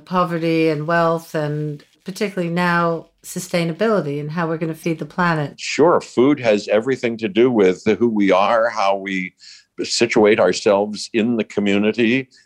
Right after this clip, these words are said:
Speaker 2: and, uh, figure out how to make this world work for every single one of us, including every single creature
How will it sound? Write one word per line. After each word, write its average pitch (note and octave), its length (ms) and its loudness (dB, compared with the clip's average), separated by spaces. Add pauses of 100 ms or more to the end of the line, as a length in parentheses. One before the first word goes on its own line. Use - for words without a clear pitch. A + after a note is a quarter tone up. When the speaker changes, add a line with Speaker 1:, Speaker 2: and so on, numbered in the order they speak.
(120)
Speaker 2:
and, G2+ 380 2
uh, G2 160 4 (160)
figure A2+ 300 2
out A2 240 0
how G#2 240 -2
to G2 100 0
make G2+ 300 -4
this G#2 200 -4
world G2+ 320 2
work F#2+ 320 0
for G#2+ 460 0 (260)
every G#2+ 300 0
single G#2+ 480 0
one C#3 220 -2
of - 120 -8
us, - 280 -4
including B2 680 0 (300)
every A#2+ 260 0
single B2+ 340 2
creature - 640 -2